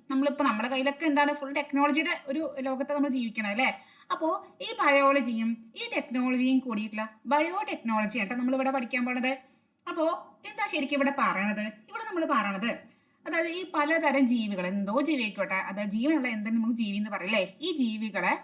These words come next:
ഈ ടെക്നോളജി അല്ലെങ്കിൽ ഈ സാങ്കേതിക വിദ്യ ഉപയോഗിച്ചിട്ട്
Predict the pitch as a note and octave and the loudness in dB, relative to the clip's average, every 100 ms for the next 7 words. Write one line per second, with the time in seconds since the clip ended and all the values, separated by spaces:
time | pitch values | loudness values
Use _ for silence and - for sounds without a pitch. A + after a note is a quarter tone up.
0 | - G#4 B4 B3 A3 - A#3 A3+ G3+ F#3 | -8 -8 -4 -2 -2 2 2 2 0 0
1 | C#4+ E4 F#4 - B3+ A3+ G#3+ A#3+ B3 A#3 | 0 0 -2 0 2 2 0 -2 -4 -2
2 | D4 A3 F3+ C4 G#3 F#3+ A3+ G#3 - B3 | -2 -4 -2 -2 -2 -2 -2 -4 -2 -2